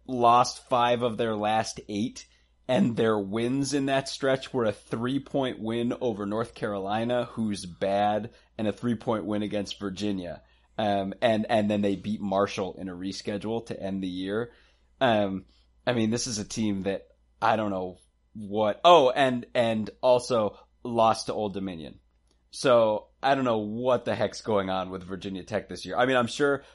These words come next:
from a recruiting and talent standpoint, they're probably well above Cincinnati, but I don't know. I mean, the Bearcats clearly were playing way better football and honestly, um,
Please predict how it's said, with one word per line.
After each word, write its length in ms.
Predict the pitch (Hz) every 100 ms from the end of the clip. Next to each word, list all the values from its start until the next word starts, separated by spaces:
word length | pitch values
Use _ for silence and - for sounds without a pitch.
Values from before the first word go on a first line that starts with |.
| -
from 180 | 165
a 20 | 151
recruiting 520 | 123 - 151 170 151
and 120 | 113
talent 380 | 131 117 139 151
standpoint, 640 | - 170 156 170 180 185 - -
they're 200 | 131 127
probably 580 | 123 139 135 139 127 127
well 380 | 113 113 117 117
above 340 | 107 113 104
Cincinnati, 720 | - 120 107 95 107 113 95
but 420 | 82 - 95 - _ _ _ _ _ _ -
I 160 | 113
don't 160 | 117 131
know. 180 | 139 107
I 40 |
mean, 180 | 104 104
the 100 | 101
Bearcats 680 | 101 110 123 117 104 - - _ _
clearly 380 | - 120 120 131
were 160 | 107 98
playing 460 | - 104 98 98 95 -
way 600 | 123 131 156 180 185 151
better 260 | 117 101
football 640 | 98 - 120 101 82 82 - _ _ -
and 140 | 139
honestly, 680 | 143 226 220 - 123 113 104 _ _ -
um, 340 | 113 110 104